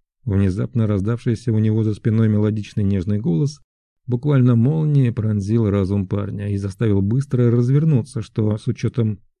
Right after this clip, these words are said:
его трости выглядело так, как будто его резко качнуло в бок.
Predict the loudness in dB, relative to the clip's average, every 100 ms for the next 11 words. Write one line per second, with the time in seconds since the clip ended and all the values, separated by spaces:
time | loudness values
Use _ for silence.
0 | -6 -2 0 0 -2 -4 -4 -2 -2 0
1 | 0 0 0 0 -2 -4 -6 -6 -16 _
2 | _ _ _ -6 0 0 2 2 4 4
3 | 2 0 -6 -2 -2 0 -2 2 0 -2
4 | -8 -10